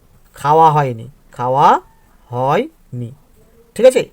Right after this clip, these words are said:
এই কথাটা তারা বলেছিল। এবং তার সঙ্গে আরেকটু লিখে দেবে যে তারা বলেছিল অনেক দিন তারা ঘরের বাইরে ছিল, তাই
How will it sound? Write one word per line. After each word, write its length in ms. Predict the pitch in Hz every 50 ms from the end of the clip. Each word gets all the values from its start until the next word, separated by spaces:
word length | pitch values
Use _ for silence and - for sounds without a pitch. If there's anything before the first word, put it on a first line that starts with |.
| _ _ _ _ _ -
এই 160 | 214 269 254
কথাটা 240 | - 220 240 240 247
তারা 180 | 233 240 247 233
বলেছিল। 380 | 202 180 165 151 - 120 123 - _ _ _ -
এবং 220 | 170 233 262 262
তার 140 | - 196 254
সঙ্গে 180 | - 262 277 - - _
আরেকটু 340 | - 165 185 190 _ - 269
লিখে 260 | 226 226 226 226 277
দেবে 180 | 254 285 294 294
যে 260 | 202 185 202 240 302 311 _ _ - - _ _ _ -
তারা 240 | 135 147 185 240 226
বলেছিল 420 | 185 190 190 196 196 - 226 233 254 294 311 - -
অনেক 380 | - 135 156 190 226 233 233
দিন 180 | 220 269 269 254
তারা 300 | 254 185 175 185 214 240
ঘরের 420 | 190 - - 135 151 185 214 214
বাইরে 500 | 160 127 135 127 139 156 175 196 226 240
ছিল, 260 | 233 - 226 220 240 262 320 320 _ _ _ _ _ _ _ _ _ _
তাই 280 | - 165 196 247 311